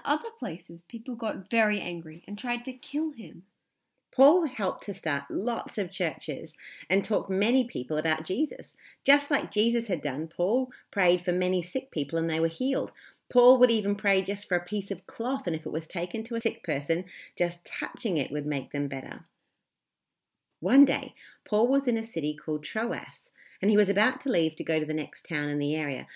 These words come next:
Speaker 2: But before he left, he spoke to the Christians in the town one more time to teach them about Jesus. They all crowded into a room on the third level of a house.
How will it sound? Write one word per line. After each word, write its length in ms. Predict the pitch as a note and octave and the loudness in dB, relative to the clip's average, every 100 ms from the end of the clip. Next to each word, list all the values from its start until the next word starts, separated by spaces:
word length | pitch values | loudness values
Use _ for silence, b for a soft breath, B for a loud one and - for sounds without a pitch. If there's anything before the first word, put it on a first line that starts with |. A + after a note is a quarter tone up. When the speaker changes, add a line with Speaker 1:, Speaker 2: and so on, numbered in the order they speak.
| B - | B -10
Speaker 2:
But 160 | - | -6
before 340 | G3 - G#3+ B3 | -6 -2 0 0
he 160 | B3 | 0
left, 340 | F#3 D3 D3 - | -2 -2 -6 -12
he 100 | D3+ | -12
spoke 340 | - D#3 - | -4 -4 -4
to 120 | - | -8
the 80 | F3+ | -10
Christians 500 | F#3+ G#3+ - G3+ G3 | -6 -8 -6 -6 -4
in 80 | G3+ | -4
the 80 | G3+ | -4
town 460 | - D3 C#3 D3 | -4 -4 -4 -4
one 360 | D#3+ A3+ A#3+ A#3 | -4 -2 0 0
more 280 | G#3+ G#3+ G#3+ | -2 -4 -6
time 560 | - F3+ D3+ C3 C#3 B B | -6 -6 -4 -6 -8 B B
to 80 | - | -12
teach 320 | C#3+ E3+ - | -4 -6 -4
them 80 | D3+ | -6
about 260 | C#3+ C3+ - | -4 -6 -4
Jesus. 520 | E3 E3 - - - B B B | -4 -4 -10 -14 -20 B B B
They 140 | D#3+ A3 | 4 12
all 160 | B3+ | 12
crowded 440 | B3 - G3 F#3+ F3+ | 10 0 0 2 0
into 280 | F3+ - | 0 0
a 100 | E3 | -2
room 340 | D#3 E3+ D#3 D3+ | 2 2 2 0
on 140 | D3+ | -2
the 80 | C#3+ | -2
third 540 | - - E3+ F#3 F#3 | -4 -2 0 0 -2
level 360 | D#3 D#3+ D#3 C3+ | -2 -2 -4 -4
of 60 | C3+ | -6
a 60 | |
house. 580 | C#3+ A3 - - - | -6 -6 -8 -12 -14